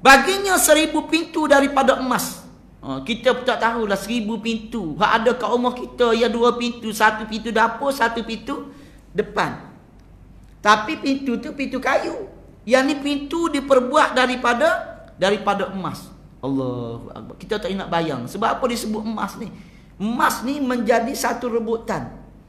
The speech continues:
ha, kepada manusia lah. Di antaranya kaum Hawa lah berebut kalau emas ni. Hmm, kadang-kadang beli, beli gelang tu siapa tak boleh nak, nak letak lengan dekat, dekat, dekat lambung ni. Berjalan pun macam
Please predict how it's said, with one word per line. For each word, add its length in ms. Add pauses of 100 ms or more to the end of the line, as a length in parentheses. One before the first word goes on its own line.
(360)
ha, 160
kepada 320
manusia 560
lah. 160
Di 160
antaranya 480
kaum 240
Hawa 480
lah 40 (200)
berebut 560
kalau 240
emas 320
ni. 80 (800)
Hmm, 160
kadang-kadang 560
beli, 640
beli 240
gelang 560
tu 80
siapa 320
tak 160
boleh 160
nak, 320 (320)
nak 160
letak 400 (240)
lengan 400
dekat, 320
dekat, 220 (100)
dekat 240
lambung 460
ni. 20 (480)
Berjalan 560
pun 80
macam 220